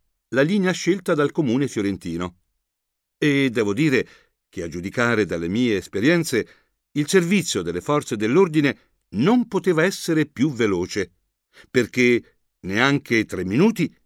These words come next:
e subito è arrivato un poliziotto e mi ha bloccato. Non avevo avuto neanche il tempo di lavare qualche vetro, giusto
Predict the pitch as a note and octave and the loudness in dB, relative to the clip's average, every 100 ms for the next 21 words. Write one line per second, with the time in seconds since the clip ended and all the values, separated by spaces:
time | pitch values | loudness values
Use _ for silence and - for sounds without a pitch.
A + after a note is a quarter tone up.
0 | _ _ - D#2+ - - G#3 A3 E3+ E3+ | _ _ -8 -6 -4 0 2 0 0 -4
1 | - _ _ - B2+ B2+ B2 A#2+ A2+ G#2+ | -4 _ _ -2 0 2 2 2 2 0
2 | F#2+ F#2 E2+ F2 - G3+ A#3 - C#3 - | -2 -2 -6 -10 -2 -2 -2 -2 -2 -2
3 | _ _ - F#3+ B2+ G2+ A#2 G#2+ - C#2 | _ _ -2 0 2 -2 -2 -4 -6 -12
4 | C#2+ D#2+ _ _ _ _ _ _ _ _ | -12 -16 _ _ _ _ _ _ _ _
5 | _ - - - B2+ A3+ B3 B3 G3 D3 | _ -20 -20 -2 2 4 4 4 4 4
6 | B2 B2 E3+ G#3+ F3+ - C#3 C#3+ - B3 | 4 4 2 2 -2 -2 -4 -2 2 4
7 | C4+ G#3+ F#3 E3+ E3 D#3+ D3+ C#3 - C#3 | 2 2 0 0 0 0 2 0 0 -4
8 | C#3 B2+ G2+ F#2 A2 G#2+ - _ _ _ | 0 0 0 -2 0 -2 -2 _ _ _
9 | _ A#2+ F3 E3+ C#3 A2 | _ -4 0 4 4 2